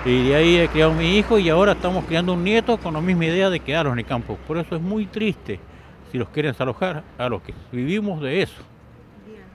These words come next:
Speaker 2: Y aparte no les dan ninguna opción de dónde irse en caso de tener que abandonar esos lugares.
Speaker 1: Es que nosotros tenemos animales y en este momento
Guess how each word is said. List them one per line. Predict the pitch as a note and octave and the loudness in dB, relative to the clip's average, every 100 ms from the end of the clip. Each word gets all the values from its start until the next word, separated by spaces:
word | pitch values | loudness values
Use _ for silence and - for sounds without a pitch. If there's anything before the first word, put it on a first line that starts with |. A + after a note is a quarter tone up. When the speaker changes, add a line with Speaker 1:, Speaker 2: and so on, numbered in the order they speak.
| - | -20
Speaker 2:
Y | G#3 | -12
aparte | G3+ F#3+ A3+ B3 B3 C4+ | -8 -4 0 -2 -2 -2
no | A3+ | -2
les | A#3+ A#3+ | -2 -2
dan | A#3+ A#3 | -2 -4
ninguna | A3 G#3+ A3+ | -4 -4 -6
opción | A3 A3+ A#3 B3+ - | -6 -6 -6 -8 -10
de | F3+ F3+ | -6 -4
dónde | F#3 A#3+ C4 G#3 | -2 -2 -2 -2
irse | G3 C#4 A#3+ A#3 | -4 -6 -8 -10
en | F#3+ | -6
caso | G#3+ A3+ B3+ | -6 -4 -6
de | G#3 | -6
tener | F#3 F#3+ G#3+ | -6 -12 -12
que | C4+ | -8
abandonar | A#3 G3+ G3 G#3+ | -6 -6 -6 -6
esos | A3+ A#3 | -6 -8
lugares. | G#3 A3 B3+ G#3 - - _ | -4 0 -2 -4 -18 -20 _
Speaker 1:
Es | D3 | -6
que | - D#3 | -4 -6
nosotros | C#3 F#3+ G3+ F#3+ | -4 -4 -4 -6
tenemos | E3 E3+ F3 | -6 -4 -4
animales | C3+ A2 D3+ F#3 A#2 - - _ _ - | -4 -4 -4 -4 -6 -10 -20 _ _ -16
y | - | -4
en | C3 | -4
este | E3 | -2
momento | E3 E3 E3+ D#3+ C#3 | -4 -4 -4 -6 -8